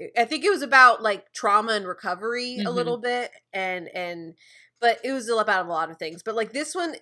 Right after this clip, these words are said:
Speaker 1: they're very much presenting, like, this is going to be the story of Emma embracing her identity as a mother, and then what that does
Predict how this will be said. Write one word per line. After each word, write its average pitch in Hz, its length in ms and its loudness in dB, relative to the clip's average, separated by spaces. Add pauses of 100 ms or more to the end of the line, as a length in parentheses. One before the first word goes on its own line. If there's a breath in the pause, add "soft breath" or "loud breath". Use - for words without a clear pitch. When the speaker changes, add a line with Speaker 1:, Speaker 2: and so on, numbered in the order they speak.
Speaker 1:
they're 214 260 0
very 262 320 2
much 240 280 -6
presenting, 180 640 -8
like, 156 260 -8 (240)
this 220 300 -4
is 294 100 -12
going 240 300 -2
to 233 100 -12
be 202 180 -12
the 180 120 -14
story 214 720 -4 (320 soft breath)
of 175 240 -6
Emma 240 480 0
embracing 208 720 -8
her 185 260 -2
identity 202 760 -8
as 185 120 -12
a 165 60 -10
mother, 208 540 -6 (600)
and 208 160 -2
then 214 280 2
what 233 220 -2
that 226 220 0
does 196 460 -4